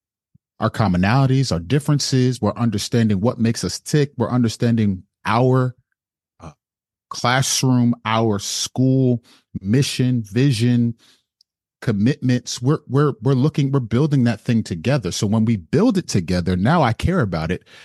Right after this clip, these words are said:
And now that I've done harm, I now, I can, as the leader, right, as a school leader, I can now go back to that student and say, "This is what you said you wanted. You said you wanted to be a part of a school community that, that does X, Y, and Z,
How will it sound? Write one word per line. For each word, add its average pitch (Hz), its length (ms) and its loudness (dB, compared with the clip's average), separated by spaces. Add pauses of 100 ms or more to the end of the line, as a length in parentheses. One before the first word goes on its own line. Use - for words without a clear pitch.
(140)
And 113 120 0
now 139 160 2
that 135 160 2
I've 98 200 0
done 117 220 2
harm, 120 640 0 (720)
I 123 120 2
now, 127 220 2 (180)
I 156 80 0
can, 113 320 0 (120)
as 110 180 -2
the 113 100 0
leader, 131 460 0 (160)
right, 101 160 0
as 117 100 -4
a 104 60 -4
school 180 240 0
leader, 110 240 2
I 127 100 0
can 123 140 0
now 117 100 2
go 110 160 0
back 107 200 -2
to 110 100 -8
that 87 120 -2
student 101 300 -2
and 101 100 -4
say, 98 280 -2 (540)
"This - 120 -2
is 190 140 -2
what 147 160 -2
you 143 80 0
said 135 240 -2
you 139 80 0
wanted. - 400 -4 (840)
You 151 80 0
said 170 240 0
you 143 120 4
wanted 127 340 2
to 123 100 0
be 117 160 0
a 110 60 0
part 117 280 0
of 113 100 0
a 113 40 -4
school 123 260 -2
community 104 460 0
that, 90 120 -6
that 92 180 -2
does 127 360 0
X, - 240 -2
Y, 82 220 -4
and 80 80 -2
Z, 78 260 -6